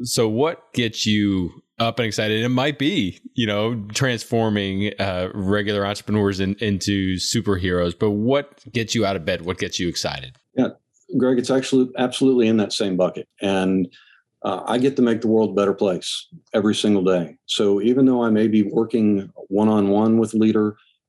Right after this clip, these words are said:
Speaker 2: or with a C-suite of executives and working, you know, maybe one on eight, I know that every person that I help is going to touch multiple lives in their day and throughout the year.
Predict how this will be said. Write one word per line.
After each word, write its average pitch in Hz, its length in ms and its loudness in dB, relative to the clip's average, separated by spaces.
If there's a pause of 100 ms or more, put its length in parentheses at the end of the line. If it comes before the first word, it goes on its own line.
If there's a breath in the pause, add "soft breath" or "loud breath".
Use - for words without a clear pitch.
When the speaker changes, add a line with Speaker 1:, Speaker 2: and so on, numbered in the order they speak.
(100)
Speaker 2:
or 95 180 4
with 95 200 2
a 90 360 2
C-suite 107 640 0
of 95 100 0
executives 104 640 0
and 90 80 2
working, 92 520 0
you 104 120 2
know, 90 60 2
maybe 98 200 2
one 98 240 2
on 101 180 2
eight, 101 320 0 (160)
I 127 120 2
know 135 240 4
that 107 100 2
every 113 300 0
person 110 340 0
that 98 140 2
I 101 140 0
help 107 360 -2
is 95 160 0
going 101 240 2
to 92 60 0
touch - 320 -4
multiple 104 420 0
lives 98 320 0
in 90 100 0
their 92 160 2
day 92 260 2
and 87 120 -2
throughout 92 340 0
the 90 100 -4
year. 87 260 0